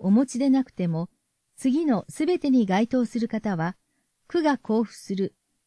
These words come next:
障害者控除対象者認定書で、障害者控除を受けられる場合があります。対象、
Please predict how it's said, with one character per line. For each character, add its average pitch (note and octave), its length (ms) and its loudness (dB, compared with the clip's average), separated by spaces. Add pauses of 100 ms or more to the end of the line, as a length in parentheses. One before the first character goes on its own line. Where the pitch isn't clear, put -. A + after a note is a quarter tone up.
(220)
障 D#4 300 0
害 D#4+ 180 0
者 D4+ 160 -2
控 D4+ 300 -2
除 A3 140 0
対 A3+ 260 -2
象 C4+ 240 -2
者 F3+ 200 -2
認 F#3+ 280 4
定 A3+ 260 0
書 G3+ 220 -4
で、 D3 180 -6 (540)
障 D4+ 260 0
害 D#4+ 160 0
者 D#4+ 120 -2
控 D4+ 260 -2
除 A#3 200 0
を F#3+ 100 -2
受 F#3+ 180 0
け - 40 4
ら D4 100 0
れ D4+ 100 0
る C4 120 0
場 G3+ 120 0
合 G#3+ 120 0
が G3 140 -2
あ F#3 60 0
り F3 120 -2
ま E3 120 -2
す。 - 260 -16 (760)
対 G#3+ 200 2
象、 G3 420 -4